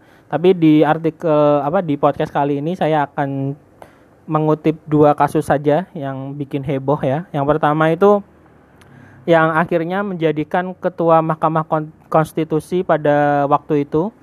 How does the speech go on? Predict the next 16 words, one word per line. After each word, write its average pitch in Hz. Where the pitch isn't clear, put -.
akhirnya 156
ditangkap 151
oleh 143
K 135
P 139
K. 110
Ini 143
terjadi 156
pada 139
dua 139
Oktober 143
dua 143
ribu 135
tiga 139
belas 131
saat 160